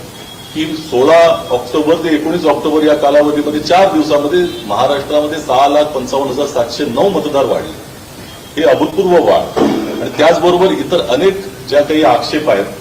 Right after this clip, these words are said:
त्यातले काही आक्षेप, अ, पत्रकार परिषदेमध्ये इथे सगळ्या विरोधी पक्ष नेत्यांच्या व-, वतीनं मांडले गेले, जयंत पाटील साहेबांनी काही मांडले. आणि त्याला जे आज उत्तर दिलेलं आहे ते अत्यंत, अतिशय संतापजनक आहे.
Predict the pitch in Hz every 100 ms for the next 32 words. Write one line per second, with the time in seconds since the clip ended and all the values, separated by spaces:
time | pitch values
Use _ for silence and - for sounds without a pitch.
0 | - - - - - - 147 147 139 151
1 | 160 151 - 165 160 - - - 117 -
2 | 117 117 117 127 135 139 127 135 143 131
3 | 131 135 135 127 - - - - - -
4 | - - - - - - - - - 117
5 | 131 123 120 135 127 123 123 135 - 135
6 | 117 104 120 117 117 107 - - - -
7 | 220 135 123 113 107 107 104 101 101 -
8 | - 110 - 123 120 113 104 98 95 92
9 | - - - - - - - - - 120
10 | - 143 156 160 160 151 180 165 147 143
11 | 135 143 143 127 156 151 151 151 151 -
12 | 139 151 - - 131 - 123 120 160 -
13 | - -